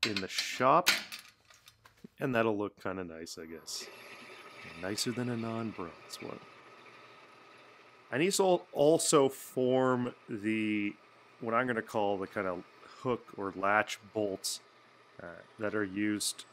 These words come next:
for mounting the engine in, in the back to the actual metal frame that we just attached to those wooden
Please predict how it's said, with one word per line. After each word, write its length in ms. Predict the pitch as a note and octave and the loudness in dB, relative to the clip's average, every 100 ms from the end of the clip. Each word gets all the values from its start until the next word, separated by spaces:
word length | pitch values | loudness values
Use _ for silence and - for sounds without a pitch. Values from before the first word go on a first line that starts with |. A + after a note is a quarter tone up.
| - - | -20 -20
for 200 | - A#2 | -6 -4
mounting 800 | G2+ G#2+ A#2 - A2 G2+ F#2 F#2 _ _ _ _ _ E3 A2 | 2 2 2 -2 -4 -4 -6 -12 _ _ _ _ _ -14 -6
the 160 | A#2+ | -2
engine 540 | A#2+ A#2+ A2 A2+ G#2 G#2 - - | 0 0 0 0 -2 -8 -14 -12
in, 220 | A#2 B2 | -10 -6
in 140 | G#2+ | -6
the 80 | F#2 | -8
back 560 | - G#2+ F#2+ E2+ - - - - - | 0 2 2 0 -8 -14 -16 -16 -8
to 320 | - C#3+ C3+ | -2 2 2
the 180 | A#2+ B2 | 2 6
actual 580 | A#2+ A2+ - A#2+ G#2+ G#2 | 8 8 6 -2 0 -2
metal 380 | G2+ G#2 G#2+ G#2 | 0 0 0 -2
frame 360 | - A2 G2+ G2+ | 0 0 0 -2
that 100 | F#2+ | -4
we 100 | F2 | -4
just 220 | G2 - | -4 -6
attached 340 | - G2+ - | -2 -2 -2
to 60 | G#2 | -8
those 220 | F#2+ F2 | -8 -6
wooden 240 | F#2+ F2 | -8 -8